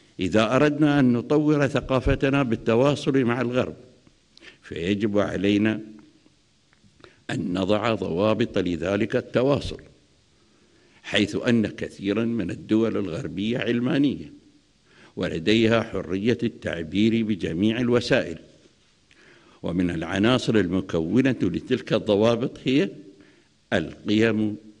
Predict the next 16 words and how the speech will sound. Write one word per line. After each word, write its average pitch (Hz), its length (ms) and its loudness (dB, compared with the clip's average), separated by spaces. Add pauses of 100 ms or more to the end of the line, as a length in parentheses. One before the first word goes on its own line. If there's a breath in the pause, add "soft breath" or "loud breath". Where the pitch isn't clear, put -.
(160)
والقواعد 104 1040 0 (380)
والنظم. 101 520 0 (1200 soft breath)
القيم 139 640 2 (580)
يجب 107 540 2
مراعاة 104 760 0
القيم 107 560 0
الاجتماعية 92 880 -2
والمعتقدات 92 1000 -4
الإسلامية. 127 560 -4 (1160 soft breath)
القواعد 123 680 2 (300)
تسن 95 420 4
القواعد 107 680 2
استجابة 107 800 0
لوضع 107 540 0
نظام 107 520 2
للسلوك 120 720 -2